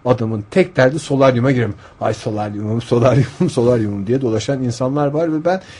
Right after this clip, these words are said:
yazın özellikle, ya ben güneşe çok dikkat eden bir insan değilim ama öyle güneşin altında da,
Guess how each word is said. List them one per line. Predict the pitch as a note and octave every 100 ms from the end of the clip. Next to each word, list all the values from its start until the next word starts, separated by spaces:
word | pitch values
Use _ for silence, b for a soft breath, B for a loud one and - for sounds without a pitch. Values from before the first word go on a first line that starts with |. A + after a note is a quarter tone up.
| B
yazın | A#2 E3+ E3+ E3+
özellikle, | E3 C#3+ C3 D3 D#3+ - D#3 D3+ b b -
ya | C3+ C#3
ben | D3 C3
güneşe | C3+ C3+ C#3 D3+
çok | D3 D3
dikkat | - - D3
eden | C#3 C3+ C3
bir | C3+ C3
insan | C3 B2+ C3+ C3 C3+
değilim | D3 D3+
ama | F3+ D#3+
öyle | F3 D3 C3
güneşin | B2 C3+ B2+ D3
altında | B2+ - C3+ A2
da, | C3